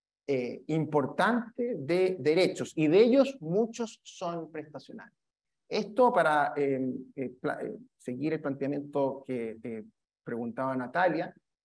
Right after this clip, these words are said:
¿nos ubica más cerca de Latinoamérica o más cerca de Europa? Bueno, la verdad es que nos ubica en el centro de Latinoamérica. Yo inicialmente pensé que nuestra discusión constitucional iba a estar ubicada algo así como entre España y Colombia.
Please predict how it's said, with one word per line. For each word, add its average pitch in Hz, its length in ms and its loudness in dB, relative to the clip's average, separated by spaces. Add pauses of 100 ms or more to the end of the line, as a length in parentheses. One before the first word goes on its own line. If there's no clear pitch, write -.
(140)
¿nos 151 200 -2
ubica 196 260 2
más 170 160 0
cerca 175 220 -2
de 165 80 2
Latinoamérica 190 680 0
o 220 60 -2
más 208 160 -6
cerca 214 300 -6
de 202 60 2
Europa? 226 420 0
Bueno, 190 180 -2
la 180 60 -2
verdad 180 180 0
es 180 60 -12
que 175 80 -10
nos 175 120 -10 (140)
ubica 175 460 0
en 160 160 2
el 147 160 2
centro 226 500 0
de 135 60 -2
Latinoamérica. - 640 -14
Yo 185 240 4
inicialmente 180 720 2
pensé 151 340 -2
que 165 60 -2
nuestra 151 260 -4
discusión 170 680 -4 (220)
constitucional 156 960 -4 (200)
iba 156 180 0
a - 20 -4
estar 165 220 0
ubicada 156 680 2
algo 160 200 -2
así 170 240 -6
como 156 260 0
entre 147 380 -2
España 190 520 2
y 180 120 -2
Colombia. 139 680 0